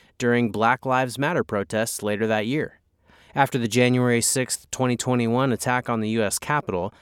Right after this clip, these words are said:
Tonthot said, "It is gratifying that Clearview A I has been used to identify the Capitol rioters who attacked our great symbol of democracy."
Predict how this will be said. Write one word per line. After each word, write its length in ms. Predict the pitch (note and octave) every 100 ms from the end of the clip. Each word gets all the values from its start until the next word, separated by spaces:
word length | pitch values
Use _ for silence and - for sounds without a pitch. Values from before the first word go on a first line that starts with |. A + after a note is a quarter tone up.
| - _
Tonthot 520 | - B2+ B2 B2 A#2+ A#2
said, 400 | A#2+ A#2 D#3 - _ _ _ _ _ _
"It 120 | D3
is 100 | C#3+
gratifying 580 | - E3 D#3+ - B2+ A2+
that 140 | G#2+ -
Clearview 420 | C3 B2 A2+ A#2
A 200 | A2+ A2+
I 180 | A#2 G#2+
has 180 | A2
been 220 | - A#2 A2+
used 240 | A2+ -
to 120 | B2
identify 540 | A2+ A#2+ A#2 G#2+ A2+ G#2+
the 80 |
Capitol 440 | G#2+ A#2+ A2+ A2 G2+
rioters 680 | G2 A2+ A2+ F#2+ F2+ F2+ -
who 140 | G#2+
attacked 420 | G2 G#2+ F#2+ -
our 120 | F#2
great 340 | E2+ G#2+ A2+ -
symbol 400 | - A2+ G2+ F#2
of 100 | E2+
democracy." 720 | F#2+ F2+ F2 F#2+ - E2+